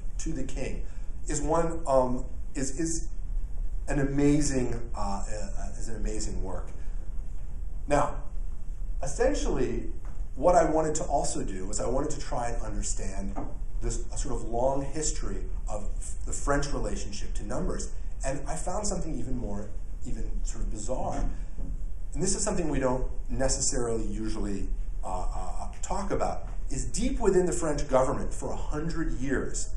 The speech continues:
there had been an argument about whether to define the state through the numbers of accounting. Nobody knows about this because these are internal memos. They're internal memos which are hundreds of pages long.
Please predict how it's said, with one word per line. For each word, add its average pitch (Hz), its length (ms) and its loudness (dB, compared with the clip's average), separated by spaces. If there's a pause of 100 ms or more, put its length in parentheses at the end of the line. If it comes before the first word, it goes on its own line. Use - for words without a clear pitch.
(200)
there 127 140 0
had 131 240 -2
been 147 180 2
an - 160 -2
argument 123 500 0 (260)
about 120 440 0
whether 127 540 2 (180)
to 127 200 0
define 127 600 0
the 123 60 -2
state - 500 0 (140)
through 113 240 0
the 113 100 -2
numbers 101 380 0
of 101 100 -2
accounting. - 440 -2 (180)
Nobody 170 260 2
knows 160 300 4
about 110 260 2
this - 140 -2 (160)
because 127 200 -2
these 131 140 0
are 131 100 -2
internal 131 560 -2
memos. 113 680 -2 (300)
They're 143 200 4
internal 175 480 2
memos 165 460 4 (240)
which 143 200 2 (100)
are 131 340 2
hundreds 185 540 0
of - 120 -2
pages 139 380 0
long. 98 460 0